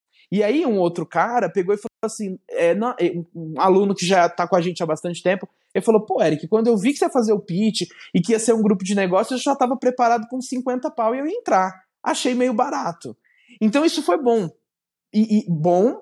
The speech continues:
pra eu entender que o preço foi bem adequado pra minha audiência, mas bom também pra eu entender que é melhor você, num primeiro momento, oferecer e a pessoa achar barato,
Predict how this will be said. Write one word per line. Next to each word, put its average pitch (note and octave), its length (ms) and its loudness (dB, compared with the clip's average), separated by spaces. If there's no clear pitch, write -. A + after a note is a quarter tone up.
pra G#3 120 2
eu G3+ 60 4
entender G#3 520 2
que E3+ 420 -4
o E3+ 100 2
preço F3 420 0
foi D#3+ 420 0
bem F3+ 280 -2
adequado G#3 440 0
pra D#3+ 100 -8
minha D#3 120 0
audiência, D3 520 -2
mas G3 240 0
bom A3+ 260 -2
também A#3+ 400 0
pra G#3+ 140 0
eu G3+ 60 -2
entender F#3+ 540 0
que G3+ 640 -2
é F#3+ 80 2
melhor G#3 340 2
você, C4 260 -2
num G3+ 120 -2
primeiro G#3 320 -2
momento, F#3+ 360 -4
oferecer F#3 480 0
e D3 40 2
a D3+ 60 0
pessoa D#3 220 -4
achar D#3 180 -2
barato, C3 460 0